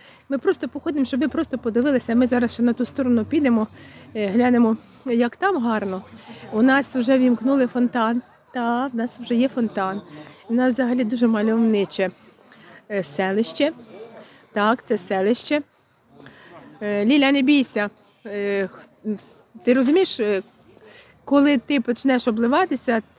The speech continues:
ти будеш любити холод. Ти будеш себе дуже комфортно відчувати саме в любу пору. Подивіться, біля цієї краси зараз посидимо. Подивіться, як гарно.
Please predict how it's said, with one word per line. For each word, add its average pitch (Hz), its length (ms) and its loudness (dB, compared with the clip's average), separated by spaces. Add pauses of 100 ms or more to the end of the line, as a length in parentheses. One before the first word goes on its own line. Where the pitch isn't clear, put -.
(180)
ти 247 80 -4
будеш 254 220 0
любити 233 300 2
холод. 175 340 -6 (1120)
Ти 214 80 -2
будеш 247 260 2
себе 240 180 0
дуже 247 220 -2
комфортно 233 520 -2
відчувати 214 600 -4 (1300)
саме 254 340 2
в 214 80 -6
любу 262 260 2
пору. 202 340 -6 (440)
Подивіться, 240 260 -6
біля 220 180 0
цієї 233 240 0
краси 220 360 -6
зараз 196 240 -4
посидимо. 185 540 -10
Подивіться, 214 420 -8
як 202 100 -8
гарно. 220 500 -8